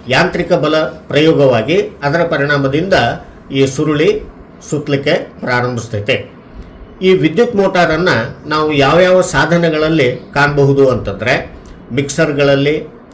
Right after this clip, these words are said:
ಫ್ಯಾನ್ಗಳಲ್ಲಿ, ಫ್ರಿಡ್ಜ್ ಅಥವಾ ರೆಫ್ರಿಜರೇಟರ್ಗಳಲ್ಲಿ,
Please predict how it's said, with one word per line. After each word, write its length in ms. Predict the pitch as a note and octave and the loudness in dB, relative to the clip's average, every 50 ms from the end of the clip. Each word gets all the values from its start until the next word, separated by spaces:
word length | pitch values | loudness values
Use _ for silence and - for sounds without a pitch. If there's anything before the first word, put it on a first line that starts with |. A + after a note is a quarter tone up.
| - - | -14 -6
ಫ್ಯಾನ್ಗಳಲ್ಲಿ, 840 | - C3+ C#3 D3 D3+ D3+ C#3 C#3 C#3 C#3 C3+ C3+ C#3 D3 D3+ D#3+ - - - - - - - - - | -2 0 0 0 0 0 0 2 2 2 2 2 0 0 -2 -2 -6 -10 -16 -20 -20 -20 -20 -14 -6
ಫ್ರಿಡ್ಜ್ 360 | - D#3 E3+ D#3+ C#3+ - - | -2 0 0 0 -2 -4 -8
ಅಥವಾ 540 | - - - - - D3+ C#3+ D#3+ D#3 D#3+ D3+ | -10 -14 -14 -10 -8 -6 -4 -2 0 0 2
ರೆಫ್ರಿಜರೇಟರ್ಗಳಲ್ಲಿ, 1400 | C#3+ C3 A2+ B2+ C3 C3+ E3+ D#3+ D#3+ D#3 C#3+ E3 D3 D3 C#3+ C#3+ C#3+ C3+ C#3 C3+ C#3 C3+ C3+ C3+ C#3 D3 D#3 D3+ | 0 0 0 0 0 0 0 0 0 2 2 2 0 0 0 -2 -2 -4 -2 0 2 2 2 2 0 0 -2 -4